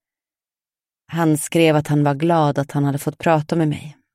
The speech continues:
och att beslutet inte hade något med mig att göra. Han orkade bara inte börja om efter så många år i sekten.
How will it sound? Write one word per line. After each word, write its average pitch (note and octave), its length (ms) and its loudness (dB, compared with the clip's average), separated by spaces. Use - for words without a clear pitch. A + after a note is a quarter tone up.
och E3+ 80 -2
att D#3 180 -4
beslutet D#3 600 -2
inte D3 220 0
hade D3 220 0
något D3 220 -2
med D#3 100 2
mig D#3+ 220 2
att C#3+ 80 0
göra. - 320 -6
Han D#3 220 0
orkade D#3 400 0
bara D3+ 180 2
inte C#3+ 160 0
börja D3 240 0
om D3 260 2
efter C#3 200 -6
så - 140 -6
många C#3 220 0
år D3 300 0
i C#3 40 -4
sekten. - 580 -8